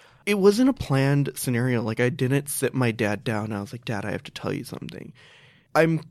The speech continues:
happy how it came out, because we had both gotten into a really bad argument.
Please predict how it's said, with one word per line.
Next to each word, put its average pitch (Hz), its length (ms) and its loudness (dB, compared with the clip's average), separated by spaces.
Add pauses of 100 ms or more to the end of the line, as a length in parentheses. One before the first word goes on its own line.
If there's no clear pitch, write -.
(360)
happy 156 480 -2
how 160 260 -4
it 127 100 -10
came 123 320 -4
out, 113 300 -2 (340)
because 123 560 0
we 120 180 -2
had 120 240 -4
both 131 340 0
gotten 110 300 2
into 104 260 -6
a 107 120 -4
really 98 260 -4
bad 92 300 -6 (100)
argument. - 500 -10